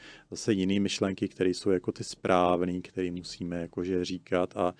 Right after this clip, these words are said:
a taky to vidím prostě, co se týče těch vědeckých grantů, tak a, a taky to nemám rád, ale vidím, že někdo prostě, a, kdo se tomu přizpůsobí, tak a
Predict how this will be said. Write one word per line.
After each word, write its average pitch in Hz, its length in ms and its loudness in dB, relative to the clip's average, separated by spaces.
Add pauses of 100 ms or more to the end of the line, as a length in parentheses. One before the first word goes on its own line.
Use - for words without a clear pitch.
(380)
a 87 400 4
taky 90 380 -2
to 92 160 -2
vidím 87 240 0
prostě, 90 400 0 (440)
co - 100 -12
se 85 120 -6
týče - 260 -10
těch 98 200 2
vědeckých 90 420 2
grantů, 85 400 -2
tak 87 260 -8
a, 90 220 4 (400)
a 87 340 2
taky - 320 -10
to 95 120 0
nemám 90 320 -2
rád, 85 300 0
ale 85 360 0
vidím, 82 580 -6
že 85 120 -4
někdo 82 380 -4
prostě, 85 540 -2 (440)
a, 82 680 2
kdo 82 180 -4
se - 160 -8
tomu 92 200 -2
přizpůsobí, 104 760 0
tak 98 280 -2
a 95 160 4